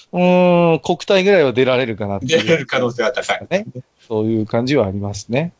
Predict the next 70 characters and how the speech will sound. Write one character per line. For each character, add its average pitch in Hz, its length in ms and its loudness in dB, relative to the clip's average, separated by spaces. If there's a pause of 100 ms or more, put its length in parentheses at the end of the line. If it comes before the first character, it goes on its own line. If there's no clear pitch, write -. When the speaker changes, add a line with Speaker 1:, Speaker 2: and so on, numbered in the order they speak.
(140)
Speaker 1:
そ - 180 -8
う 95 40 -8
そ - 140 -10
う - 80 -14
そ - 160 -16
う - 40 -20
そ - 160 -20
う。 - 100 -20
そ - 180 0
れ 294 80 -2
は 294 200 -4 (160)
あ 196 80 0
り 208 60 2
ま 226 100 2
す - 140 -8
ね。 107 240 -4 (200)
Speaker 2:
あ - 80 -18 (100)
り 107 80 0
ま 104 100 2
す 98 80 -2
ね。 98 140 -2
Speaker 1:
う 95 40 -8 (100)
ん。 - 40 -18 (400)
Speaker 2:
そ 233 120 -4
こ 427 80 2
は 214 200 0
同 160 180 4
意 151 60 -2
し 131 80 -6
ま 127 80 2
す、 120 60 -2
私 95 220 -6
も。 - 140 -18
は - 80 -18
い。 - 220 -14
Speaker 1:
そ 185 120 4
う 151 40 2
そ 113 320 0
う。 147 40 -12
で、 233 380 0 (240)
そ 233 200 -4
の 277 120 4
親 294 220 2
父 247 120 2
が、 226 360 4
あ 151 60 2
の、 156 260 0 (680)
あ 156 100 2
の、 160 600 4 (420)
ア 147 80 0
サ 233 120 0
ヒ 254 140 0
ビ 269 160 2
ー 254 40 4
ル 180 80 0
と 131 120 0
か 117 100 2
の、 113 220 2
あ 117 40 0
の、 123 180 0
ノ 135 120 -2
ベ 202 140 2
ル 226 120 -6
テ - 120 -6
ィ 226 120 0
の 214 280 4
コ - 140 -4
ッ - 40 0
プ 165 180 -6
で、 160 360 0